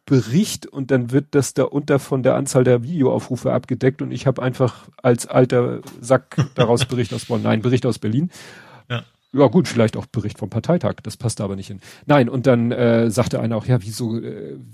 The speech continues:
Speaker 1: wieso wusste das dieser Mensch, äh, von der A R D nicht?"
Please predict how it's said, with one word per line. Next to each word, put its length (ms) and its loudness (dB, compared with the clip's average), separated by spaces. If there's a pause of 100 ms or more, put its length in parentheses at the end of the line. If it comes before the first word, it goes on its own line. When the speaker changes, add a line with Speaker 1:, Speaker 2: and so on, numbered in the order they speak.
(300)
Speaker 1:
wieso 460 -2
wusste 280 2
das 240 2
dieser 280 2
Mensch, 520 -2
äh, 340 0
von 200 -8
der 100 4
A 160 4
R 100 2
D 160 0
nicht?" 260 -14